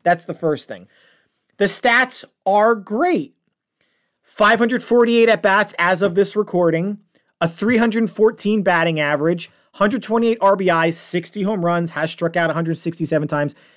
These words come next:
and his on-base percentage is four twenty-five. Again, really,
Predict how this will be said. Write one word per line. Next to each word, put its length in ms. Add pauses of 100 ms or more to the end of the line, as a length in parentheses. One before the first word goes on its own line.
(280)
and 120
his 180
on-base 420
percentage 480
is 140
four 260
twenty-five. 800 (640)
Again, 520 (600)
really, 880